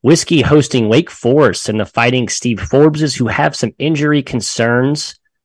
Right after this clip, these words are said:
Um, this is, line felt a little bit short, especially from someone who is becoming to respect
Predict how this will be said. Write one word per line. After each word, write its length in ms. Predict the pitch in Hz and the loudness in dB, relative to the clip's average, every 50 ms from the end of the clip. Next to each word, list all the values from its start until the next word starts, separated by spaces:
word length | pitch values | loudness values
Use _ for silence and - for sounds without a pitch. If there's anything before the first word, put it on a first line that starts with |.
| _ _ _ _ _ | _ _ _ _ _
Um, 480 | - 117 113 110 107 104 101 98 98 92 | -2 0 2 2 2 2 0 -2 -4 -2
this 220 | - 135 160 - | -2 -2 -2 0
is, 100 | 262 240 | -2 -2
line 260 | 220 180 160 160 170 156 | 0 2 2 2 0 2
felt 260 | - 160 151 - - | 2 2 2 4 2
a 60 | 120 | 0
little 240 | 107 107 127 170 185 | 0 2 2 2 2
bit 180 | 156 127 104 | 2 0 -2
short, 380 | - - - - 113 135 143 123 | -2 -6 -2 0 2 2 2 2
especially 480 | 101 - - 123 123 - - 123 110 95 | 0 -2 -2 -2 -2 0 -2 -2 -2 -2
from 320 | - _ - 120 113 101 | -6 _ -2 -2 -2 0
someone 320 | - - 123 123 117 110 | -2 0 0 0 0 0
who 140 | 107 117 117 | 0 2 0
is 100 | 110 98 | 0 0
becoming 680 | 101 110 107 107 _ - - 160 165 170 170 147 123 - | -4 -10 -12 -10 _ -6 -2 0 0 0 0 0 -2 -4
to 140 | - - 107 | -4 -6 -6
respect 540 | 98 101 - - 113 98 95 - - - | -4 -6 -4 -4 -4 -4 -4 -6 -12 -20